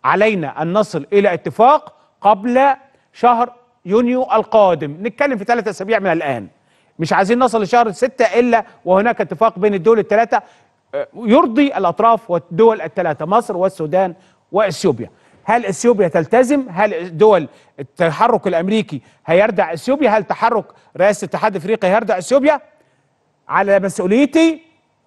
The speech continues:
إثيوبيا لن تتراجع. مش اسم برنامج على مسؤوليتي، وأنا بقول لك على مسؤوليتي، إثيوبيا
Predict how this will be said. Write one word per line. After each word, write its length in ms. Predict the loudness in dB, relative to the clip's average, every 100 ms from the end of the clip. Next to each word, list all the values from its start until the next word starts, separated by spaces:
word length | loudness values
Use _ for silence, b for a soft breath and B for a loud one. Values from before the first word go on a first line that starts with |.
| _
إثيوبيا 500 | -4 0 2 4 4
لن 180 | 2 0
تتراجع. 520 | -2 -2 -2 -2 -6 -18 _ _ _ _ _ _ _ _ _ _ _ _ _ _
مش 140 | -4
اسم 220 | -4 -2 0
برنامج 340 | 0 2 2
على 120 | 2
مسؤوليتي، 480 | 0 -2 -2 0 -4 -6 b -2
وأنا 160 | 0
بقول 140 | 2 2
لك 120 | 0
على 120 | -2
مسؤوليتي، 420 | -4 -4 -6 -6
إثيوبيا 420 | -4 0 2 0